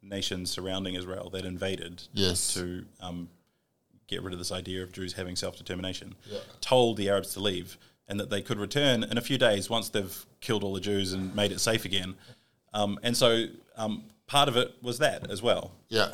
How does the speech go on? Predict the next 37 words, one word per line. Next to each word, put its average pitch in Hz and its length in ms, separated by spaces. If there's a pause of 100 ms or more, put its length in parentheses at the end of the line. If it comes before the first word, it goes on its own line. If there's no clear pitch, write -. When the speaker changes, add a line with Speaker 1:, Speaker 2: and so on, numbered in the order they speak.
(100)
Speaker 1:
Um, 104 300
but 131 120
you're 135 120
right, 123 180
there 120 80
was 117 120
about 120 240
seven 131 180
hundred 120 160
and 110 100
fifty, 123 280
depending 107 320
on 98 400
estimates, 104 400
seven 117 160
hundred 98 200
fifty 98 200
thousand 92 360
Arabs, 92 300 (560)
um, 92 360 (560)
left - 260
that 101 160
region. 95 360
We 120 120
should 120 160
also 165 280
keep 143 180
in 143 80
mind 120 500 (200)
Speaker 2:
Mm-hmm. 107 260 (200)
Speaker 1:
that 113 140
at - 60
the 113 60
same 131 240
time, 117 760
this - 180
is - 280